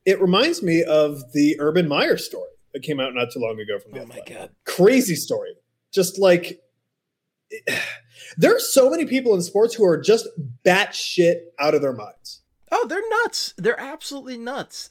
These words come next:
Speaker 2: And I don't know what it is. I guess it's the ultra competitive atmosphere. And
Speaker 1: Yeah.
Speaker 2: I don't wanna stereotype. Not everybody has this, but lack of education for some people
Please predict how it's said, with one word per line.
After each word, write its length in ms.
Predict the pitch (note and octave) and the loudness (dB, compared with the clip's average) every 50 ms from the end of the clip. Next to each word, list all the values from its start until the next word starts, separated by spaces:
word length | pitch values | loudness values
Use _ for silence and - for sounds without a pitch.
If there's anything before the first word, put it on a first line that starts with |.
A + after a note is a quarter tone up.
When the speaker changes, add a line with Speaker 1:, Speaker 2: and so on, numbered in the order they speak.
| _ | _
Speaker 2:
And 340 | - D#3+ D#3 D#3 D#3 D#3+ C#3 - - | -10 -10 -8 -8 -10 -12 -14 -14 -14
I 180 | - D3 E3+ | -10 -8 -6
don't 200 | G3+ A#3 A#3 - | -4 -4 -6 -4
know 160 | F3+ F3+ G3 F#3 | -6 -6 -4 -6
what 340 | D#3+ C#3 C3+ D#3+ F3 F3+ | -8 -8 -6 -6 -4 -4
it 140 | F#3 F3+ D#3+ | -4 -6 -6
is. 280 | F#3 A3 A3 E3+ D3 - | -4 -4 -4 -4 -6 -8
I 80 | B2+ C#3+ | -10 -10
guess 200 | D3+ F#3+ F#3 - | -10 -10 -12 -14
it's 160 | D3 - - | -20 -20 -16
the 160 | - C#3+ C#3 | -12 -12 -10
ultra 320 | - D3 D3+ D3+ - D3+ D3 | -8 -8 -8 -8 -8 -12 -12
competitive 540 | - B2+ A#2+ - D3 C#3+ C3+ B2+ B2 A2 | -12 -16 -10 -10 -10 -8 -8 -10 -10 -10
atmosphere. 720 | B2+ C3+ E3 E3 - A#2+ A2+ - - - A#2+ A#2 A#2+ B2 - _ _ _ _ _ _ | -8 -8 -8 -8 -10 -16 -20 -18 -14 -12 -10 -10 -10 -14 -16 _ _ _ _ _ _
And 360 | - C3+ B2 A#2+ A2+ A2 G#2+ D3+ | -8 -8 -8 -8 -8 -10 -8 -8
Speaker 1:
Yeah. 180 | C#3 A#2 G2 F#2 - _ _ _ _ _ _ _ | -8 -8 -8 -10 -16 _ _ _ _ _ _ _
Speaker 2:
I 100 | D#3 D#3+ | -2 0
don't 160 | D#3 D3 C#3+ | 0 -2 -6
wanna 200 | D3+ C#3 A#2+ A2 | -8 -10 -10 -12
stereotype. 760 | - - - D#3+ E3+ E3+ B2+ G#2+ G#2+ - - B2+ A#2+ C3 C3 | -12 -8 -4 -4 -2 -2 -4 -6 -10 -10 -8 -8 -8 -8 -10
Not 200 | C#3 C3 B2 A#2+ | -12 -12 -10 -10
everybody 440 | A#2+ B2 C#3+ B2+ G2 G#2+ G2+ G2 G#2 | -10 -10 -12 -12 -12 -14 -16 -16 -14
has 280 | G#2 G#2+ G#2 G#2 - - | -14 -14 -14 -14 -14 -12
this, 220 | A#2 C3 - - | -12 -12 -14 -10
but 280 | _ B2+ A2+ - - - | _ -8 -8 -8 -10 -8
lack 280 | D3+ D#3 C#3+ C#3 - D3 | -6 -6 -6 -6 -8 -8
of 80 | G#3+ | -8
education 640 | D3 C3 - - - F3 F3+ G3+ F#3+ - C#3+ A#2+ A#2+ | -8 -8 -8 -10 -8 -6 -4 -4 -4 -4 -8 -10 -10
for 120 | - C3 | -10 -10
some 260 | B2 - D3 A#2+ A#2 - | -8 -8 -8 -8 -8 -10
people 440 | - C3 - - A#2 A#2 A#2+ - | -12 -12 -12 -10 -10 -10 -10 -12